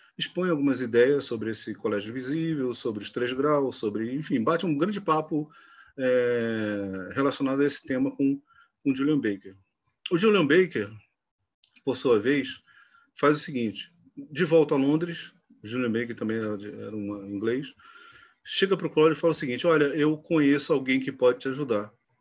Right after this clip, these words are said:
Então ele apresenta o Julian Baker a um sujeito chamado George Cecil Jones, que era um membro da Golden Dawn.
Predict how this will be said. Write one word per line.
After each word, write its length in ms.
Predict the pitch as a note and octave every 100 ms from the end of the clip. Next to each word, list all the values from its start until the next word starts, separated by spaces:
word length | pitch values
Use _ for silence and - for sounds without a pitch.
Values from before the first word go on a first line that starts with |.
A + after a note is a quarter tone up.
| _ _ - -
Então 160 | D3+
ele 100 | G#3
apresenta 520 | G3+ E3+ A#2+ D#3 E3 C3
o 60 |
Julian 260 | A#2+ B2+ A2
Baker 460 | B2+ C#3 - G#2 -
a 60 |
um 120 | A#2
sujeito 300 | B2 A#2+ B2+
chamado 340 | - C3 B2+ A2+
George 340 | A#2+ C#3+ C#3
Cecil 340 | - D3+ C#3+ C3+
Jones, 680 | A2+ A2+ G#2 F#2+ F#2 - _ _ _ _ _ _ _ _
que 80 | C#3
era 100 | F3+
um 60 |
membro 520 | C#3+ D3 E3 F3 E3+ _
da 140 | A2+ A2+
Golden 360 | B2+ C3 C#3
Dawn. 380 | A2 G#2+ G2 F#2+